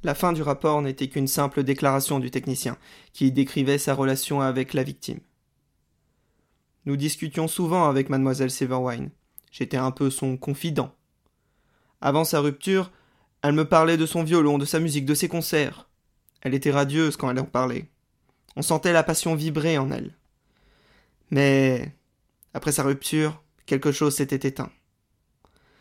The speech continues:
Elle ne parlait plus que de lui, de comment il lui avait brisé le cœur. Elle se sentait tellement seule. Et si j'avais su,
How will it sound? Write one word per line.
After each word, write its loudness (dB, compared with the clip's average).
Elle -2
ne 2
parlait 4
plus -4
que 2
de 4
lui, 2
de 4
comment 2
il 4
lui 6
avait 4
brisé 2
le -2
cœur. -2
Elle -4
se -6
sentait -4
tellement -4
seule. -8
Et -4
si -6
j'avais 0
su, -6